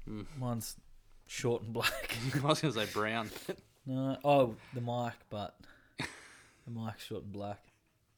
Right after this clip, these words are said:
Speaker 2: Um,
Speaker 1: Uh, yeah, yeah. So, no, I quit that.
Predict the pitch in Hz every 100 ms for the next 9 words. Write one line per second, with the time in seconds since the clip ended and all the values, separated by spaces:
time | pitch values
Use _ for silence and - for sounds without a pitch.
0 | - - _ - _ - - _ _ 131
1 | 139 131 120 110 104 - 147 135 156 139
2 | 135 104 - 117 117 123 120 110 139 127
3 | 117 117 -